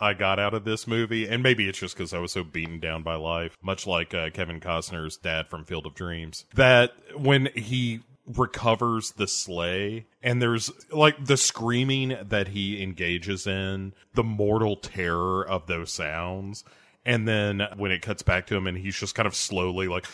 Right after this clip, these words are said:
<gasps> you know, kind of coming back to himself and says, "Oh, I almost, uh, let my emotions get away from me there." I think that's actually a funny bit.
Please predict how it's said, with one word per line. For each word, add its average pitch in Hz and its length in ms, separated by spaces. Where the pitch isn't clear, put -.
<gasps> 107 1400
you 120 140
know, 92 160
kind 117 160
of 95 100
coming 101 380
back 90 320
to 87 320
himself 85 680
and 87 100
says, 85 260
"Oh, 135 280
I 78 100
almost, 78 500
uh, 76 240
let 80 140
my 76 80
emotions 78 400
get 90 120
away 107 260
from 82 200
me 76 120
there." 71 260
I 147 120
think 165 200
that's 139 240
actually 117 340
a 104 60
funny 95 280
bit. 104 480